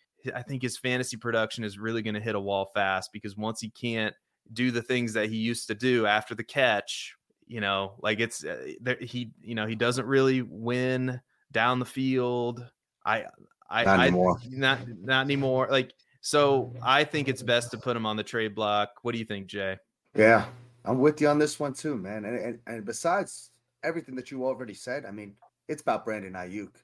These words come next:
Speaker 2: This kid seems to take leaps every year in different things that you watch, and he's become such a technician as a route runner that it's better for the offense to go through him.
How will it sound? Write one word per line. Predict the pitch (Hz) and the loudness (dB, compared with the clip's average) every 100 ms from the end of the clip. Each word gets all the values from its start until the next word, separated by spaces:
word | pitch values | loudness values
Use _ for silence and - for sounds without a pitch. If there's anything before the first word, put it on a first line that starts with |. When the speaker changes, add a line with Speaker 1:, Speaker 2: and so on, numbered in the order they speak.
| _ _ | _ _
Speaker 2:
This | 131 - | -10 -8
kid | 156 139 | -8 -8
seems | 139 120 | -8 -8
to | - | -10
take | 113 113 101 | -8 -8 -6
leaps | 110 104 - | -8 -8 -8
every | 110 104 | -8 -10
year | 90 101 92 - _ _ | -10 -8 -8 -10 _ _
in | 101 | -14
different | 95 101 107 | -12 -10 -8
things | 101 101 | -10 -10
that | 92 - | -12 -10
you | |
watch, | 101 101 104 | -2 -2 -2
and | 95 | -6
he's | 127 127 | -10 -8
become | 139 139 | -6 -4
such | 120 131 113 | -2 -2 -4
a | 104 | -4
technician | 113 107 120 127 107 | -6 -4 -6 -4 -8
as | 104 95 | -8 -8
a | |
route | 90 104 113 | -2 0 0
runner | 95 82 82 - _ _ - | -2 -4 -6 -12 _ _ -6
that | 113 | -4
it's | 113 | -4
better | - - 139 147 | -4 4 4 4
for | - 156 185 | 0 2 2
the | 147 87 | 2 0
offense | 87 - 82 - | -2 -4 -10 -10
to | |
go | 85 82 | -8 -10
through | 80 82 | -10 -14
him. | 82 | -16